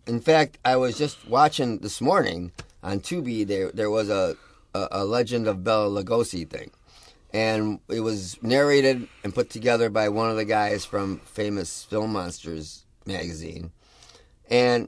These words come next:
you know, he was quite the dapper guy when he started in the, in the Hungary and the Broadway thing.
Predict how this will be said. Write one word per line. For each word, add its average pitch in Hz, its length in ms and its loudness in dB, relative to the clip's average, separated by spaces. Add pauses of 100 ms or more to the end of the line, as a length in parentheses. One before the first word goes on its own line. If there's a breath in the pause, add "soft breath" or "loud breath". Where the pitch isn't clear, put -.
you 240 80 -2
know, 170 100 2
he 139 160 2
was 262 160 -2
quite 180 240 4
the 120 80 0
dapper 120 400 4
guy 117 360 6
when 95 140 -2
he 92 60 -4
started 101 520 0
in 98 140 -2
the, 92 220 -4 (100)
in 95 240 -4 (100)
the - 100 -10
Hungary 110 560 -2
and 95 160 -4
the 90 80 -6
Broadway 107 560 -2
thing. 98 160 -8